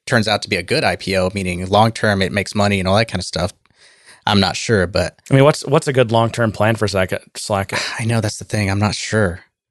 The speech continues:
Speaker 2: I mean, what, what makes them sticky? What makes them, um, what raises the, the threshold to compete with them? Is it,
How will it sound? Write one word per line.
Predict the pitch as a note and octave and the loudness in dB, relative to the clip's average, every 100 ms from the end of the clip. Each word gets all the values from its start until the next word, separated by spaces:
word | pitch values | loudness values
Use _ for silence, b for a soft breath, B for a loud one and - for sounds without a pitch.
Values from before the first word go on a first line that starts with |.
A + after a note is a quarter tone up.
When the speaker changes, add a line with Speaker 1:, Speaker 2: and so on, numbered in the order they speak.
| _ _ D#3 | _ _ 4
Speaker 2:
I | |
mean, | C#3+ | 6
what, | D3 D3+ | 4 4
what | C#3 C#3+ | 2 2
makes | C3 C3 - | 2 0 -2
them | B2 A#2 | -2 -2
sticky? | - B2+ - A2 | -4 -6 -4 0
What | A#2 | 0
makes | A#2+ A#2 A2 - | 2 0 0 -2
them, | A#2 G#2+ G#2+ G#2 - _ | 0 2 0 -4 -8 _
um, | G#2 G2 F#2+ F#2+ G2+ - | -2 0 0 -2 -4 0
what | B2+ | 2
raises | C3+ B2+ C3 B2 B2+ G#2+ | 4 4 4 0 -4 -4
the, | A2 G#2 G2+ G#2 - | -2 -2 -2 -6 -2
the | G#2+ | -4
threshold | - A2+ G#2 - G2+ G2 F#2+ - | 2 2 2 0 2 2 -2 -8
to | - | -10
compete | - G2+ - G2+ | -6 -6 -2 -2
with | F#2+ E2 | -2 -4
them? | D2+ D#2 - _ _ _ _ _ - | -6 -10 -14 _ _ _ _ _ 0
Is | A#2+ | 2
it, | A2 G#2 | 2 -2